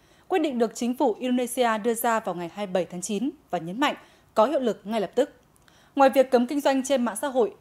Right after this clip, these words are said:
quy định mới cũng yêu cầu các nền tảng thương mại điện tử ở Indonesia đặt mức giá tối thiểu một trăm đô la Mỹ cho một số mặt hàng được mua trực tiếp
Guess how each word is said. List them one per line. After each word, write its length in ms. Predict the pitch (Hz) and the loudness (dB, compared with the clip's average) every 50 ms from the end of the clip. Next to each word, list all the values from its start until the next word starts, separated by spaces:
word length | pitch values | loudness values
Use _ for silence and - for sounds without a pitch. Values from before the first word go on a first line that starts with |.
| _ _ - | _ _ -4
quy 120 | 269 262 | -2 -2
định 180 | 247 202 202 196 | -2 -2 -4 -2
mới 120 | 196 196 | -2 -2
cũng 180 | 196 254 247 196 | -2 -4 -4 -2
yêu 140 | 247 247 | -2 -2
cầu 220 | 226 233 - 202 180 | 0 2 2 2 2
các 200 | 180 - 302 294 | 2 0 -4 -4
nền 180 | 254 220 185 | -4 -4 -4
tảng 220 | 175 - 202 175 170 | -2 -2 -2 -2 -4
thương 220 | - - 240 214 | -6 -8 -8 -6
mại 120 | 220 214 220 | -6 -6 -6
điện 180 | 202 196 190 | -6 -8 -6
tử 260 | 196 220 214 190 165 151 - _ - - - | -4 -2 -2 -2 -2 -4 -10 _ -14 -6 -2
ở 240 | 226 208 190 175 - | 0 0 0 0 -2
Indonesia 520 | - 226 220 226 220 214 - - 226 214 208 208 196 190 - _ _ _ | -8 -6 -6 -6 -6 -6 -6 -4 -2 -2 -2 -2 -4 -8 -12 _ _ _
đặt 240 | - 233 220 220 - | -2 -2 -2 -2 0
mức 180 | 233 262 349 339 - - | 0 -2 -2 -2 -6 -8
giá 260 | 226 196 202 190 196 | -4 0 0 0 0
tối 220 | 226 - 214 202 240 | -2 -2 -2 -4 -2
thiểu 280 | - 311 285 202 160 - _ - | 0 0 0 0 0 -2 _ -8
một 180 | 202 202 190 196 | -6 -6 -6 -4
trăm 180 | - 277 262 | -4 -4 -2
đô 80 | 247 254 | -2 -2
la 120 | 247 240 | -2 -2
Mỹ 260 | 233 233 247 262 330 349 - _ _ - | -2 -2 -2 -4 -6 -8 -10 _ _ -12
cho 200 | - - 262 247 | -6 -4 -2 -2
một 200 | 226 214 208 185 | -2 -2 -4 -4
số 200 | 190 - - 208 | -4 -4 -4 -2
mặt 180 | 233 285 285 | -2 -2 -4
hàng 220 | 220 214 202 185 165 - _ - | -6 -6 -6 -6 -8 -10 _ -6
được 220 | 208 190 175 202 | -6 -6 -6 -4
mua 140 | 214 220 208 | -6 -6 -6
trực 260 | 208 - 208 190 _ | -6 -8 -10 -10 _
tiếp 180 | - 285 339 | -4 -4 -4